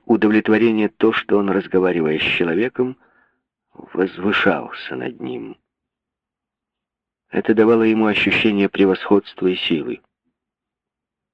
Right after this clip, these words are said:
Но Ренвик был такого же роста, как он, а к тому же стоял на высоком пороге, и получилось обратное.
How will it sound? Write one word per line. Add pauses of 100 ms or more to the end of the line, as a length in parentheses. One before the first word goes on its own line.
(480)
Но
Ренвик
был
такого
же
роста,
как
он, (1040)
а
к
тому
же
стоял
на
высоком
пороге,
и
получилось (720)
обратное.